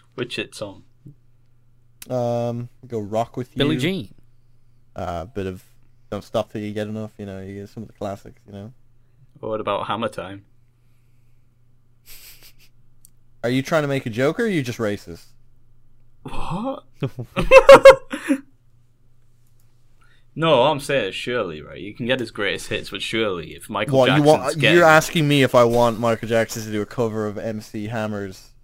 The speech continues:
Speaker 2: Hammer Time?
Speaker 1: Well, yeah, essentially, yes, because what I'm saying is, if he, if you're le-, uh, sending your kids to Neverland Ranch, surely you've got a wrapped around your finger, like, you can just be like, "Oh,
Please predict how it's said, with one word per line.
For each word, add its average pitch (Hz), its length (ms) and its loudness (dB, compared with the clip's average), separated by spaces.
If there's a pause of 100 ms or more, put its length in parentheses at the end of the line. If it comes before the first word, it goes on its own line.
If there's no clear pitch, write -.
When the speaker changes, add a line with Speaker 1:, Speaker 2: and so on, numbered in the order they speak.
(380)
Speaker 2:
Hammer 113 260 -6
Time? 92 380 -10 (440)
Speaker 1:
Well, 170 180 8
yeah, 190 440 6 (520)
essentially, 160 600 -2
yes, 143 360 -4
because 110 540 -4
what 131 160 0
I'm 104 140 -4
saying 110 380 -4
is, 104 360 -8
if 104 140 -10
he, 147 260 -8
if 131 140 -6
you're 156 320 -4 (500)
le-, 127 240 4
uh, 123 160 -4
sending 143 340 -2
your 117 140 -2
kids 135 240 -6
to 107 60 -8
Neverland 104 320 -4
Ranch, 101 200 -6
surely 110 420 -2
you've 85 140 -16
got 90 120 -10
a - 20 -12
wrapped 90 300 -8
around 80 160 -10
your 80 80 -20
finger, 92 320 -12
like, 82 260 -16
you 87 80 -14
can 90 120 -16
just 87 180 -16
be 98 100 -10
like, 92 200 -8
"Oh, 107 200 -4